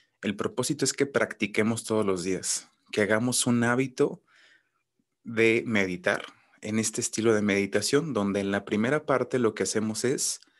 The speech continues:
aterrizar nuestros pensamientos en el presente y luego modificar nuestra percepción. Esto que nos ayuda a trabajar la ansiedad,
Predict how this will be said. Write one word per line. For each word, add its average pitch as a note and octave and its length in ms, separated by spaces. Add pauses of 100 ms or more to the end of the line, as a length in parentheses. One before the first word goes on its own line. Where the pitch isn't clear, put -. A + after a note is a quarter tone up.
(600)
aterrizar G#2 640
nuestros D#3 240
pensamientos G2 640
en F#2+ 80
el E2+ 80
presente A#2+ 640 (100)
y A2+ 80
luego A#2+ 360
modificar G2+ 600
nuestra G2+ 320
percepción. F2 580 (760)
Esto A2+ 340
que B2 100
nos B2 220
ayuda A#2+ 460
a - 80
trabajar G2 400
la G#2 100
ansiedad, A2 560